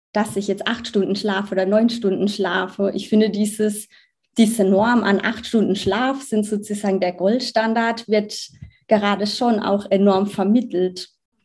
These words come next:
Dabei der Schlaf ist was total Individuelles.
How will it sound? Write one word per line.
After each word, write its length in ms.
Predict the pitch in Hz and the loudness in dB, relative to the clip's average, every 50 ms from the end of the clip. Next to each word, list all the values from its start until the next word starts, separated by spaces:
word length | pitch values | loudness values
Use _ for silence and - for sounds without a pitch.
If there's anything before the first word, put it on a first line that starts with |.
| _ _ _ _ _ _ - | _ _ _ _ _ _ -8
Dabei 280 | - 214 226 208 214 202 | -2 0 2 4 4 4
der 120 | - - | 2 2
Schlaf 300 | 208 - - 196 220 226 | -2 -4 -2 -2 -2 -2
ist 160 | 226 214 220 - | -2 -4 -2 -2
was 160 | 208 208 208 | -4 -2 -2
total 380 | - 202 208 202 226 214 214 | -4 -4 -4 -2 -2 -2 0
Individuelles. 1200 | 214 214 214 208 208 196 208 202 208 202 - - 180 180 214 247 285 320 - - - - - - | 2 2 4 4 4 4 2 2 2 2 0 2 0 0 2 2 2 2 0 -4 -12 -14 -16 -18